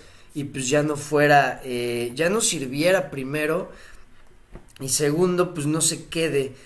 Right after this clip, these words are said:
sin, sin usuarios. Pero vimos que también ese tipo de acercamientos, pues no, no tuvo tanta, tanta adopción. No sé si es, eh, eh, eh, el, la mejor idea, porque inmediatamente,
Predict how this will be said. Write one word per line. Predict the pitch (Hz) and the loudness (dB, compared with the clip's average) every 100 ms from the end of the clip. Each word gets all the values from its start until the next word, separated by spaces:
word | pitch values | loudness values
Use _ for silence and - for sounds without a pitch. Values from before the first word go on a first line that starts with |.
| - - | -20 -14
sin, | - - 131 131 | -6 -4 -4 -6
sin | - 147 147 | -4 -4 -2
usuarios. | 156 - 233 202 131 110 - - - - - | -2 2 4 4 2 -4 -10 -18 -20 -12 0
Pero | 170 | 2
vimos | 175 214 220 214 | 4 4 4 2
que | 190 | 0
también | - 165 175 175 196 196 196 | 2 0 2 4 4 4 0
ese | 185 - | -2 -2
tipo | 180 180 - 175 | -2 -8 -2 0
de | 156 | 2
acercamientos, | 139 143 147 143 156 175 170 165 151 - - - - - - | 0 -2 -2 0 0 0 -2 -6 -6 -8 -16 -20 -20 -12 4
pues | 196 185 - | 6 6 2
no, | 190 220 | 2 2
no | 220 254 | 2 2
tuvo | 254 277 277 | 2 2 4
tanta, | 277 240 240 247 233 208 - | 4 4 4 4 4 4 0
tanta | 208 208 214 190 | -2 0 2 4
adopción. | 160 135 117 - 151 160 170 | 4 0 0 0 0 0 -4
No | 170 165 | -8 -6
sé | 165 190 | -2 0
si | - 170 156 147 | 0 -2 -2 0
es, | 151 - - - - - - | 0 -2 -6 -16 -20 -20 -12
eh, | 135 | -6
eh, | 135 139 143 151 | -4 -2 -2 -2
eh, | 143 135 131 135 | -2 -2 -4 -4
el, | 139 131 139 | -4 -6 -4
la | 131 | -4
mejor | 131 127 - 143 147 | -2 -4 -2 0 2
idea, | 139 117 127 127 147 - - - - | 0 0 2 2 0 -6 -16 -20 -6
porque | 147 143 156 | -2 -2 -2
inmediatamente, | 160 165 190 196 202 190 185 185 175 - | -2 2 2 4 0 0 2 2 2 0